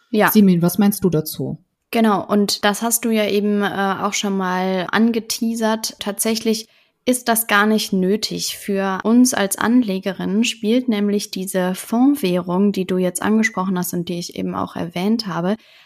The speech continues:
Speaker 1: eigentlich nicht wirklich eine Rolle, denn unser Broker, unser Depotanbieter rechnet so oder so in unserer Heimatwährung ab. Also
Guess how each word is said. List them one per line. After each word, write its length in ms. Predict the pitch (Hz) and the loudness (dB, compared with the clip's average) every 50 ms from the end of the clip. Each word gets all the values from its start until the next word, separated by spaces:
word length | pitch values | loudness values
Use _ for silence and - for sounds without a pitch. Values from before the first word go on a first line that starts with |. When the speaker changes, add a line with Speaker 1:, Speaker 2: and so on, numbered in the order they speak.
| _ _ - | _ _ -2
Speaker 1:
eigentlich 520 | 202 220 233 254 269 262 - 240 226 - 233 | 0 4 4 4 4 2 0 -6 -4 0 0
nicht 180 | 226 220 220 | -2 0 0
wirklich 460 | 214 226 226 220 - 226 220 - - | -4 -4 -4 -4 -6 -6 -6 -6 -6
eine 180 | 190 196 202 196 | -4 -4 -2 -2
Rolle, 500 | 190 185 - 180 170 170 170 180 185 170 | -4 -6 -6 -6 -4 -2 -2 -2 -4 -4
denn 300 | 170 - 175 185 196 196 | -4 -4 -2 -2 -2 -2
unser 360 | - - 196 196 196 190 180 | -2 -2 -2 -2 0 -2 -4
Broker, 840 | 180 _ - - 175 180 196 240 269 262 - 202 196 190 185 185 185 | -6 _ -8 -4 0 0 2 2 0 -2 -2 -4 -2 -2 -2 -2 -2
unser 640 | 185 185 185 185 185 - 180 175 175 180 180 180 175 - | -2 -2 -2 -2 -2 -4 -4 -4 -2 -4 -4 -6 -6 -6
Depotanbieter 1040 | - 175 170 - - 214 240 - - - 185 185 175 - 185 175 - - 202 220 220 _ - - - _ - | -6 -6 -4 -2 -2 0 0 0 -2 0 0 0 0 0 -2 -4 -2 0 0 0 0 _ -12 -20 -20 _ -10
rechnet 520 | 202 185 196 220 247 - - 240 226 220 - | -4 0 2 2 2 4 4 2 4 6 6
so 200 | 226 233 240 220 | 6 6 6 4
oder 240 | 220 202 214 196 | 2 2 2 0
so 240 | 185 190 196 202 214 | 0 0 0 0 0
in 160 | - 214 208 | 0 0 0
unserer 420 | - 208 208 196 190 185 185 170 170 | 0 0 0 0 0 -2 -4 -4 -2
Heimatwährung 800 | 185 180 190 190 180 165 - - - - - 165 - 175 175 - | -2 0 0 0 0 -2 -4 -6 -10 -10 -8 -6 -4 -4 -4 -4
ab. 120 | - 165 - | -6 -8 -6
Also 380 | - - 180 - 196 190 180 | -4 -4 -2 0 0 -2 -2